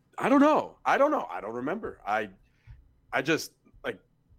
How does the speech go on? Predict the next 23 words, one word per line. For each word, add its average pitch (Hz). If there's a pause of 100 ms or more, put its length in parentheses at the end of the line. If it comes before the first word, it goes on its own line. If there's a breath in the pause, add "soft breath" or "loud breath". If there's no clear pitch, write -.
(160)
the 123
things 160
that 151
people 131 (480)
or 127 (100)
even 151
I 139
would 151
get 147
worked 139
up 139
about 135
before, 120
it's 127
now 123
just 131
like, 110
what -
the -
fuck -
am -
I -
doing? -